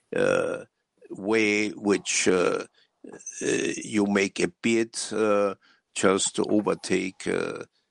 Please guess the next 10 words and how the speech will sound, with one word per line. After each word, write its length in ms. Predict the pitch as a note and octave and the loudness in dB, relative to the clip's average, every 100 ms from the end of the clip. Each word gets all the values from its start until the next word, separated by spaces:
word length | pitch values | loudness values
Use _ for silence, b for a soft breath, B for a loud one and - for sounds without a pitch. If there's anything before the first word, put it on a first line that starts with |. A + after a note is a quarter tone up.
| _ | _
uh, 300 | - - F#2 - _ - | -4 -2 -4 -10 _ -8
to 80 | |
buy 280 | F#2+ F#2 G2+ | -4 0 0
certain 460 | F#2+ - A2 G2+ F#2+ | 0 2 2 2 -2
things. 480 | - A2+ B2+ - - | 2 2 2 -2 -4
If, 520 | G2+ G2 G2 - - | 0 2 2 -2 0
um, 480 | F2+ F2 E2+ - - | 2 2 0 -4 -2
the 380 | D#2+ D#2+ E2 - - - - | 2 2 0 -6 -14 -20 -4
competition 680 | G2+ F#2 F2+ - G2 - - | -4 0 -4 -2 -2 -2 -2
knows 380 | A#2 C#3 - | 0 0 -2